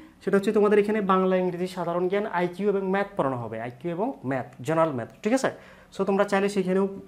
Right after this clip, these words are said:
ভর্তি হতে পারো। যোগাযোগ নাম্বারটা আমি দিয়ে দিচ্ছি, এই নাম্বারে WhatsApp করতে হবে, কল দিলে ধরা হয় না।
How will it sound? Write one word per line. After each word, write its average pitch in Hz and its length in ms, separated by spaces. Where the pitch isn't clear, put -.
ভর্তি 165 360
হতে 175 100
পারো। 196 200
যোগাযোগ 160 360
নাম্বারটা 151 320
আমি 170 100
দিয়ে 170 140
দিচ্ছি, 160 300
এই 190 160
নাম্বারে 202 420
WhatsApp 196 300
করতে 202 320
হবে, 208 220
কল 180 260
দিলে 180 180
ধরা 151 200
হয় 127 140
না। 120 120